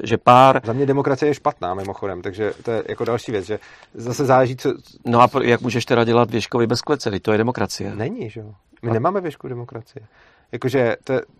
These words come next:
Speaker 2: jako
Speaker 1: Každej si, vy nemáte žádný sněm, nemáte
Speaker 2: Máme
Speaker 1: žádný
Speaker 2: sněm.
Speaker 1: pravidla.
Speaker 2: Máme sněm, ale neodhlasujeme se tam nic většinově. My máme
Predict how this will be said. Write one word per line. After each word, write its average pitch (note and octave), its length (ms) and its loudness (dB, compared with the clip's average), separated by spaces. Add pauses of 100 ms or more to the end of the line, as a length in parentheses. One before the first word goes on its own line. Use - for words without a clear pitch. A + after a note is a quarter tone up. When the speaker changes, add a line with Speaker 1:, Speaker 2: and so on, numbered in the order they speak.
(140)
Speaker 2:
jako B2 220 -4
Speaker 1:
Každej B2 260 2
si, C#3 160 -2
vy B2 100 2
nemáte B2 280 4
žádný A#2+ 280 2
sněm, A#2+ 520 0
nemáte A2+ 260 2
Speaker 2:
Máme A2 60 4
Speaker 1:
žádný A2+ 200 2
Speaker 2:
sněm. A#2 100 -2
Speaker 1:
pravidla. A#2 440 2
Speaker 2:
Máme B2 220 -2
sněm, C3 220 -10
ale B2 120 -2
neodhlasujeme B2+ 600 -4
se B2+ 100 -10
tam C3 140 -6
nic B2+ 120 -6
většinově. C3 480 -8 (920)
My C3 100 -4
máme B2 300 0